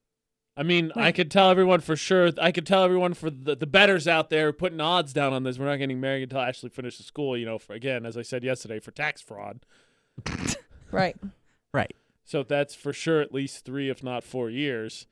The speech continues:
Speaker 1: which I keep telling her mom, and her mom doesn't accept it. And then her mom's like, "All right, well, what do I gotta do to get, uh, Ashley into school so we get the ball rolling on this?" The
Speaker 2: Pay
Speaker 1: new
Speaker 2: for it.
Speaker 1: development, which I talked about yesterday, was that Ashley mentioned that she wouldn't mind having a very long engagement.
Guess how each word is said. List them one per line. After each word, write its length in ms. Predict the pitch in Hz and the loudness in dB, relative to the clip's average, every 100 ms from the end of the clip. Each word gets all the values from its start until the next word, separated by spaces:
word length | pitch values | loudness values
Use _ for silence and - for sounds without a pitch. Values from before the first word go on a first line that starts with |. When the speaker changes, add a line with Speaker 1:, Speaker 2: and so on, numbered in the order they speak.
| _ _ _ _ | _ _ _ _
Speaker 1:
which 200 | 131 - | -10 -6
I 80 | - | -6
keep 240 | - 180 | -4 -4
telling 300 | 185 180 175 | 0 0 0
her 80 | 156 | -2
mom, 360 | 151 156 151 139 | 0 0 0 -4
and 60 | |
her 80 | 135 | -6
mom 240 | 143 147 | -6 -4
doesn't 240 | 143 139 139 | -4 -4 -6
accept 420 | - 180 151 - | -6 -4 -4 -4
it. 120 | 135 | -12
And 80 | 143 | -8
then 80 | 143 | -8
her 60 | |
mom's 260 | 143 147 143 | -6 -6 -6
like, 100 | 143 | -6
"All 80 | 214 | -4
right, 140 | 220 | -4
well, 120 | 196 | -2
what 120 | 190 196 | -2 0
do 80 | |
I 80 | 202 | 0
gotta 180 | 202 190 | 0 0
do 140 | 196 | -2
to 60 | 202 | 0
get, 160 | 185 202 | 0 2
uh, 20 | |
Ashley 540 | 202 196 196 202 - | 2 4 2 0 -2
into 100 | 202 | -6
school 240 | 190 - 226 | -6 -8 -8
so 140 | 185 | -8
we 40 | 196 | -10
get 120 | 202 | -8
the 40 | |
ball 220 | 170 208 | -2 0
rolling 320 | 196 214 240 208 | 0 -2 -2 -4
on 160 | 139 | -4
this?" 360 | 123 107 - - _ _ _ _ _ | -6 -10 -14 -20 _ _ _ _ _
The 80 | 156 | 2
Speaker 2:
Pay 60 | |
Speaker 1:
new 60 | 254 | 6
Speaker 2:
for 40 | |
it. 40 | 320 | 6
Speaker 1:
development, 600 | 214 214 190 175 175 165 | 8 8 8 4 0 0
which 160 | 160 | 0
I 60 | 170 | 0
talked 280 | 180 180 - | 2 2 2
about 200 | 156 156 | 0 4
yesterday, 460 | 180 185 - 156 | 4 4 0 0
was 160 | 139 131 | 0 -2
that 140 | 135 | -2
Ashley 320 | 147 156 - 156 | -2 -2 -4 -6
mentioned 320 | 147 139 147 | -6 -6 -8
that 100 | 127 | -8
she 160 | - 160 | -6 -4
wouldn't 240 | 156 135 | -4 -4
mind 240 | 143 135 | -4 -2
having 260 | 135 131 123 | -4 -6 -6
a 40 | |
very 280 | 117 131 127 | -4 -2 -2
long 400 | 113 120 123 123 | -4 -4 -4 -6
engagement. 840 | 110 101 135 131 107 107 90 87 | -12 -10 -4 -4 -4 -10 -14 -16